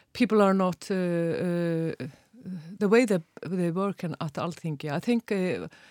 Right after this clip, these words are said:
we sometimes compare us to, uh, Scandinavian, uh, countries, and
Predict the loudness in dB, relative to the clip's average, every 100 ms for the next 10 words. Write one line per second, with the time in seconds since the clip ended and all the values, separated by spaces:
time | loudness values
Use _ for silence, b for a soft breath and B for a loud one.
0 | B -2 2 0 0 -2 -4 -4 -6 -2
1 | -2 -2 -4 -6 -4 -2 -2 -4 -4 -4
2 | -4 -4 -2 -4 -2 -4 -4 -6 -6 -6
3 | -6 -6 -4 -4 -4 -2 -2 -4